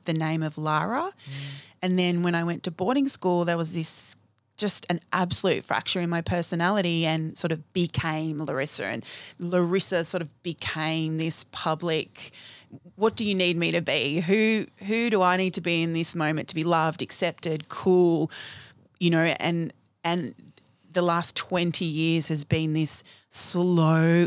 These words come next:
Speaker 1: integration of what does it look like to be all of me? What does it look like to help her? Um, and all abuse is so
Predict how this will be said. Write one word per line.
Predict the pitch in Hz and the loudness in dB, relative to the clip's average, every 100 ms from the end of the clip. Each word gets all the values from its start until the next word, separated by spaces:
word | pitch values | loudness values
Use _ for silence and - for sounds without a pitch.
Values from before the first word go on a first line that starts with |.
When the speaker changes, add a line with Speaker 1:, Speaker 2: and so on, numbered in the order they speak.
| - | 2
Speaker 1:
integration | 170 170 175 165 160 160 160 - 156 | -4 -2 -4 -6 -8 -2 0 0 0
of | 147 - | -4 -8
what | - 190 | -10 -6
does | 220 | -4
it | 254 | -4
look | 208 208 - | -4 -6 -4
like | 180 175 175 - - - - - _ _ - | -2 -2 -4 -8 -12 -20 -20 -20 _ _ 0
to | 190 | 0
be | 180 139 - | 0 -2 0
all | 151 151 151 - | 2 4 2 0
of | 151 156 | -2 -2
me? | 127 101 | -4 -4
What | 147 | -4
does | 165 | -4
it | 175 | -4
look | 165 | -4
like | 190 180 | -6 -2
to | 196 | -2
help | 165 170 - | 0 -2 -2
her? | - 165 160 160 160 160 - - _ _ _ - | -6 -4 -2 0 -2 -4 -8 -20 _ _ _ -6
Um, | 160 156 151 160 - | -2 -2 -4 -8 -4
and | 202 202 | -2 2
all | 214 233 233 | 4 6 6
abuse | 175 170 175 - - | 4 0 0 0 0
is | 170 | 0
so | - - 175 185 185 185 | 2 2 2 2 2 0